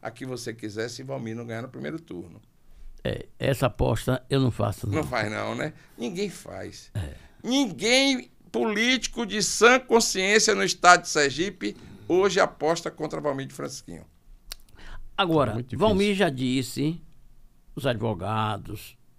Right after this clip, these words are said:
Speaker 2: Eduardo, todo mundo, Valmir não tem um plano B. Certo. Você, Everton, candidato a deputado estadual, vota com Valmir.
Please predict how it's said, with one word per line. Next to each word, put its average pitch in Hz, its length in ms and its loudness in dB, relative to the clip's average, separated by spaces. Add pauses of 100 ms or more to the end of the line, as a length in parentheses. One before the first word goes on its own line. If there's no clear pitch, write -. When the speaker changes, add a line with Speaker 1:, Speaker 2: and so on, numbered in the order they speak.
(140)
Speaker 2:
Eduardo, 104 680 -4
todo 180 240 -6
mundo, 120 240 -4
Valmir 135 320 -2
não 135 80 -6
tem 123 160 -10
um 123 40 -14
plano 117 300 -10
B. - 240 -14 (1400)
Certo. - 500 -16 (880)
Você, 135 680 2 (340)
Everton, 117 460 -2 (140)
candidato 147 600 2
a 127 40 -2
deputado 117 400 -4
estadual, 110 540 -2
vota 147 480 2
com 147 180 -4
Valmir. 110 440 -4